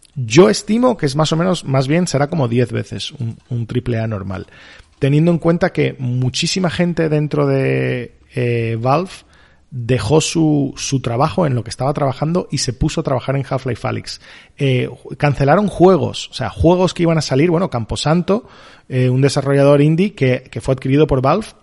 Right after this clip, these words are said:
canceló su juego que estaba prácticamente acabado y se pusieron a trabajar en, en Alyx. O sea,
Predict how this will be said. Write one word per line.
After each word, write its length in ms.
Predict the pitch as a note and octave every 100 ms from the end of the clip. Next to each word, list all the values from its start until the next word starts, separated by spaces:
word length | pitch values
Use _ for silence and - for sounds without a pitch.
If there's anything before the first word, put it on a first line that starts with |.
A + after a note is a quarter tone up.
| _ _
canceló 400 | D3 C3 - D3
su 120 | -
juego 320 | E3 E3+ G#3+
que 60 | C3+
estaba 240 | - C#3
prácticamente 460 | D#3 D#3 D#3 D3+ D#3+
acabado 400 | C#3 B2 F3 G#3+
y 60 | C#3
se 100 | A#2+
pusieron 260 | - C#3
a 60 | E3
trabajar 460 | B2+ A2+ - A2+ A2
en, 320 | G#2 G#2 - -
en 180 | A2
Alyx. 320 | A#2 G#2 F#2 G#2+
O 40 |
sea, 180 | -